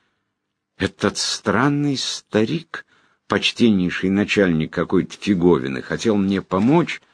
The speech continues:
но я-то знал, стоит ему прикоснуться к поясу, в моём новом сознании пояс был поясом с большой буквы,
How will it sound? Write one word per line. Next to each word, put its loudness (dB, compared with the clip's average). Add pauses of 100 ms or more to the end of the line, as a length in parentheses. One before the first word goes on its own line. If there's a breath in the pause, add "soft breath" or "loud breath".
(880)
но -2
я-то 2
знал, 0 (640)
стоит 2
ему 2
прикоснуться -4
к -6 (180)
поясу, 6 (540)
в -6
моём -4
новом -2
сознании -4
пояс -4
был -2 (340 soft breath)
поясом 4
с -8
большой -4
буквы, 0